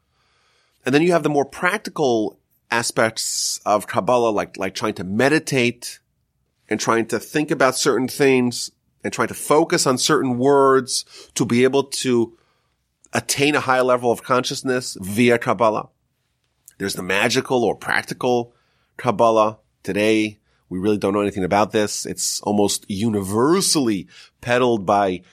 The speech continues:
charlatans and snake oil salesmen. And I think today the most common form of Kabbalah is what we call Ta'amei HaMitzvos, the reasons for the mitzvos, which is like giving a Kabbalistic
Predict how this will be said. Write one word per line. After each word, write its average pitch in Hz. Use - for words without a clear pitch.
charlatans 127
and 90
snake 110
oil 104
salesmen. 104
And 135
I -
think 190
today 165
the 131
most 135
common 170
form 127
of 117
Kabbalah 143
is 135
what 131
we 127
call 127
Ta'amei 139
HaMitzvos, 123
the 120
reasons 143
for -
the 127
mitzvos, 127
which 131
is 135
like 131
giving 160
a 127
Kabbalistic 131